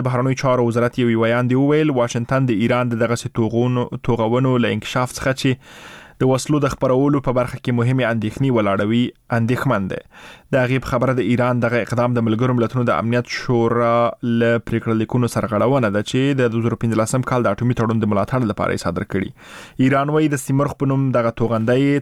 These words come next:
څلور سوه اویا کیلومتره ارتفاع ته رسېدلی. ټاکل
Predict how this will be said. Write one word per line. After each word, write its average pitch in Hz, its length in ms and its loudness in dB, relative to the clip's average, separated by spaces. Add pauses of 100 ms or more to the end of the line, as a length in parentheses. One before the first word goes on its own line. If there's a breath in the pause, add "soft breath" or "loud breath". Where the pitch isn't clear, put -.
څلور 131 300 0
سوه 110 260 0 (160)
اویا 139 320 2
کیلومتره 120 500 0 (380)
ارتفاع 113 400 -4
ته - 160 -4
رسېدلی. - 400 -4 (1300 loud breath)
ټاکل 185 260 0